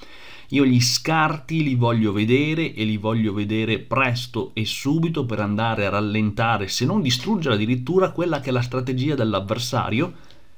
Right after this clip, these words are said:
e finalmente a far partire la mia. Reparto istantanei,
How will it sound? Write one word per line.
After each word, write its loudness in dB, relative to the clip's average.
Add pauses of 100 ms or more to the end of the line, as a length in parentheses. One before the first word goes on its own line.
(140)
e 4
finalmente 2
a 0
far -4
partire 0
la 4
mia. -2 (440)
Reparto 0
istantanei, 0